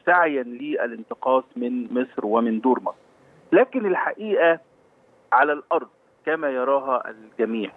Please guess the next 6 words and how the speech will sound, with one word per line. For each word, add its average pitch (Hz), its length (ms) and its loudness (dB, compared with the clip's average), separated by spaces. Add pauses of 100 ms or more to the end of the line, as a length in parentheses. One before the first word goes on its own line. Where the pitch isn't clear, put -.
يعني 107 280 0
كما 131 280 2
كنت 135 300 -10
تستعرضين 113 920 -2 (100)
الآن 110 420 2 (360)
وكما 143 480 2